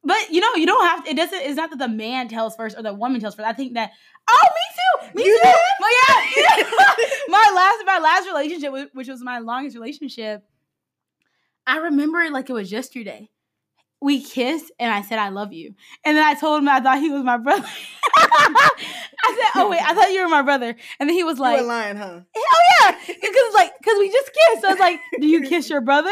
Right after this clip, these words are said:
Speaker 1: <laughs> Like,
Speaker 2: <laughs>
Speaker 1: it's like, "Hell no."
Speaker 2: <laughs>
Speaker 1: So yeah, I think that, uh, I don't know if rejection from men or women hurts more. I think, I guess rejection from men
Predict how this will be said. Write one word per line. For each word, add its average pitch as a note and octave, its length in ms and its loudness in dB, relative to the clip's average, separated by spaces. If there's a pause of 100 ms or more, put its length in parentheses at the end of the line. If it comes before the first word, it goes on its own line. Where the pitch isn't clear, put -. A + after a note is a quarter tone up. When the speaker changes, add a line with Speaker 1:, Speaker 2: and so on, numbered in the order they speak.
Speaker 1:
<laughs> - 120 -2
Like, G4 360 4
Speaker 2:
<laughs> - 40 -6 (1120)
Speaker 1:
it's D#4+ 120 -10
like, D4+ 160 0
"Hell F4+ 320 0 (200)
no." C#4 280 0 (140)
Speaker 2:
<laughs> C#4+ 200 -10 (240)
Speaker 1:
So F#4+ 80 -6
yeah, F#4+ 300 0 (100)
I F4+ 200 0
think C#5 260 -6
that, G4 380 0 (120)
uh, E4 540 -6 (100)
I D#4 60 -4
don't G#4+ 160 -6
know F#4 180 -6
if C#4 120 -16
rejection C#4+ 460 -10
from A#3+ 280 -8
men B3 200 -8
or A#3 120 -10
women A#3+ 260 -12
hurts A3+ 280 -16
more. A3 160 -14
I A#3+ 100 -4
think, G4 200 -14
I D#4 60 -2
guess D#4 240 -2
rejection C#4 400 -6
from G#3 320 -10
men A#3+ 320 -10